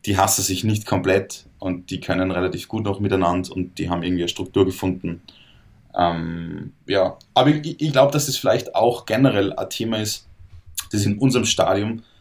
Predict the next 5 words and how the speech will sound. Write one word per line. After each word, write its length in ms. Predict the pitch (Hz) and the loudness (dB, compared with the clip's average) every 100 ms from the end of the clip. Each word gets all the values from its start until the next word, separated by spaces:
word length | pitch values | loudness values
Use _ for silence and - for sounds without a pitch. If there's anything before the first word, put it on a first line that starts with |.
| - _ _ _ _ | -20 _ _ _ _
oft 300 | 117 - - | 0 0 2
schwieriger 600 | - 117 143 175 98 90 | 2 4 6 6 6 2
ist, 440 | 95 98 - - - _ _ _ _ _ - | 2 -2 -4 -6 -14 _ _ _ _ _ 2
als, 520 | 92 95 - - 92 | 2 2 -2 -2 -4
ähm, 680 | 98 92 92 92 92 92 92 | -2 -2 0 -2 -2 -2 -6